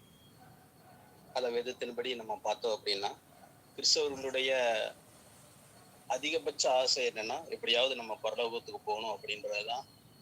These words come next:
கிறிஸ்தவர்களுடைய, எல்லாருடைய, இயேசுவை, இயேசுவை நேசிக்கிற, இயேசுவை நம்புகிற எல்லாருடைய அதிகபட்சமான ஆசை வந்து, எப்படியாவது நம்ம பரலோகத்துக்கு போகணும் அப்படின்றதுதான் எல்லாருடைய ஆசையாக இருக்கும். ஆனா வசனம் என்ன சொல்லுது அப்படின்னா,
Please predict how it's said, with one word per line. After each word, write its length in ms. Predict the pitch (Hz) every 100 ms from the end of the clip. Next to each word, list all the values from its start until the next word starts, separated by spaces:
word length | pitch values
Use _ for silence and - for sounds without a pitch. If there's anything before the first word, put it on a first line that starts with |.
| -
கிறிஸ்தவர்களுடைய, 840 | - - 123 110 110 110 113 110 104
எல்லாருடைய, 640 | 110 127 131 120 120 113 -
இயேசுவை, 600 | 120 117 - 120 113 107
இயேசுவை 480 | 110 117 - 117 107
நேசிக்கிற, 440 | 110 - - 113 135 - - - -
இயேசுவை 360 | 123 131 143 120
நம்புகிற 460 | 120 120 131 127
எல்லாருடைய 840 | 117 127 127 127 123 127 123 113 -
அதிகபட்சமான 800 | 123 131 135 120 - 127 135 135
ஆசை 320 | 117 117 120
வந்து, 360 | 110 107 110 170 - - - -
எப்படியாவது 540 | 110 - 123 131 135
நம்ம 180 | 120 117
பரலோகத்துக்கு 640 | 117 107 110 107 104 - -
போகணும் 340 | 107 101 104 - - - -
அப்படின்றதுதான் 640 | 127 - 123 123 123 143 - -
எல்லாருடைய 540 | 117 113 120 117 117 113
ஆசையாக 440 | 107 117 113 113
இருக்கும். 520 | 107 98 101 104 - - - - - - - -
ஆனா 160 | 117 127
வசனம் 340 | 123 - 160
என்ன 140 | 131 143
சொல்லுது 380 | - 127 120
அப்படின்னா, 380 | 104 104 101 113